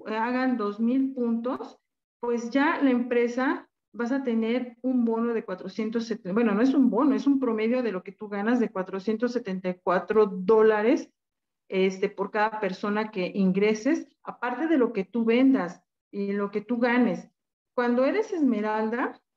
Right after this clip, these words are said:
pues bueno, esta es otra parte más importante porque ahí entre tú y tu grupo tienen que hacer cinco mil puntos. Y lo importante es que no solamente son tus distribuidores los que van a hacer esos puntos, sino los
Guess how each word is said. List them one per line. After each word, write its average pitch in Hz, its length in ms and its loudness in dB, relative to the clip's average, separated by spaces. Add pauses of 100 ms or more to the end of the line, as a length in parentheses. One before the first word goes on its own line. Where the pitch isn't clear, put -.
(160)
pues 208 180 -6
bueno, 226 240 2
esta 233 200 2
es 247 140 -2
otra 233 640 -4
parte 220 320 -4
más 220 260 -2
importante 196 520 -4
porque 190 240 -6
ahí 208 160 2
entre 233 280 2
tú 220 240 -2
y 226 120 0
tu 202 120 -4
grupo 220 420 -2 (320)
tienen 226 220 4
que 226 60 4
hacer 220 280 2
cinco 196 540 -4
mil 214 300 0
puntos. 233 640 0 (540)
Y 254 100 0
lo 254 100 4
importante 269 540 0
es 339 100 -4
que 269 140 0
no 269 160 2
solamente 320 640 0
son 277 460 -4 (100)
tus 330 460 -4 (500)
distribuidores 247 920 0
los 233 160 -4
que 226 120 -6
van 233 160 -2
a 254 40 0
hacer 247 200 -2
esos 240 260 -6
puntos, 226 380 -2
sino 196 240 -4
los 196 220 -4